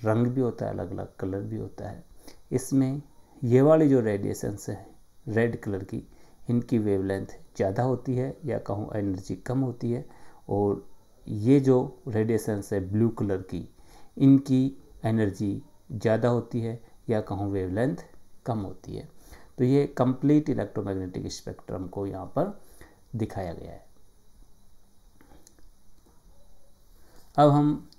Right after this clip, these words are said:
विजिबल स्पेक्ट्रम के बारे में चर्चा करते हैं कि विजिबल स्पेक्ट्रम की जो रेंज होती है वेवलेंथ की यदि बात करें तो चार सौ नैनोमीटर से लेकर के आठ सौ नैनोमीटर तक विजिबल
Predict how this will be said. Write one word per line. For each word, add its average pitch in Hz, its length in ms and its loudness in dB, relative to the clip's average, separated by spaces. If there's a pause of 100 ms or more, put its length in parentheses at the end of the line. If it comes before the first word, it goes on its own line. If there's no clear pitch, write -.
(120)
विजिबल 127 480 4
स्पेक्ट्रम 127 680 -2
के 110 280 -4
बारे 104 280 -4
में 107 140 -8
चर्चा 110 320 -6
करते 127 280 -4
हैं 147 200 -2 (400)
कि 127 80 0
विजिबल 110 400 -2
स्पेक्ट्रम 104 680 -6 (540)
की 117 100 0
जो 113 160 4
रेंज 123 300 4
होती 110 320 -2
है 98 300 -4 (460)
वेवलेंथ 110 420 2
की - 160 -6
यदि 107 140 -2
बात 98 280 -4
करें 131 320 -2 (280)
तो 120 80 -4
चार 120 320 0
सौ 135 140 -6
नैनोमीटर 107 560 -4
से - 160 -14
लेकर 101 320 -10
के 165 280 -6 (360)
आठ 120 260 -2
सौ - 180 -2
नैनोमीटर 101 580 -4
तक 135 240 -4 (420)
विजिबल 104 400 0